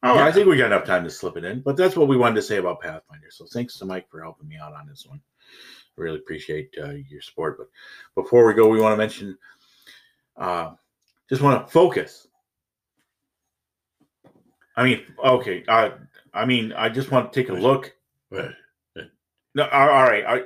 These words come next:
Speaker 2: You
Speaker 1: l-,
Speaker 2: wanna,
Speaker 1: we're just gonna talk
Speaker 2: you wanna
Speaker 1: about
Speaker 2: gaze?
Speaker 1: R P G Cafe Corner here.
Speaker 2: Yeah,
Speaker 1: And
Speaker 2: yeah. Cozy, cozy,
Speaker 1: Cozy Corner.
Speaker 2: safe
Speaker 1: Just
Speaker 2: cafe.
Speaker 1: safe, safe place. Uh, it's happy. It's happy in here. And we're gonna talk about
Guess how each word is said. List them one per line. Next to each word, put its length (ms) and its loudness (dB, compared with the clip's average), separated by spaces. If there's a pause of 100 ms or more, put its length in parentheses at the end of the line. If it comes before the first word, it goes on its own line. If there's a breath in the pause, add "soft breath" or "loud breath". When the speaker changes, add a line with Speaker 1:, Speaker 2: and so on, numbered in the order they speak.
Speaker 2:
You 240 -14
Speaker 1:
l-, 320 -4
Speaker 2:
wanna, 120 -12
Speaker 1:
we're 180 2
just 180 -6
gonna 140 0
talk 240 0
Speaker 2:
you 60 -4
wanna 120 0
Speaker 1:
about 160 4
Speaker 2:
gaze? 320 -4
Speaker 1:
R 220 2
P 260 -8
G 360 -16 (400)
Cafe 380 -8
Corner 360 -14
here. 200 -12
Speaker 2:
Yeah, 140 -4
Speaker 1:
And 180 -4
Speaker 2:
yeah. 220 -2
Cozy, 560 0
cozy, 380 -4
Speaker 1:
Cozy 340 6
Corner. 320 2
Speaker 2:
safe 100 -8
Speaker 1:
Just 220 -4
Speaker 2:
cafe. 360 2
Speaker 1:
safe, 100 -6
safe 260 2
place. 340 0
Uh, 300 -4
it's 180 -18
happy. 400 -2
It's 140 -16
happy 300 -10
in 120 -20
here. 160 -20 (880 soft breath)
And 120 0
we're 60 0
gonna 120 -2
talk 200 0
about 420 -4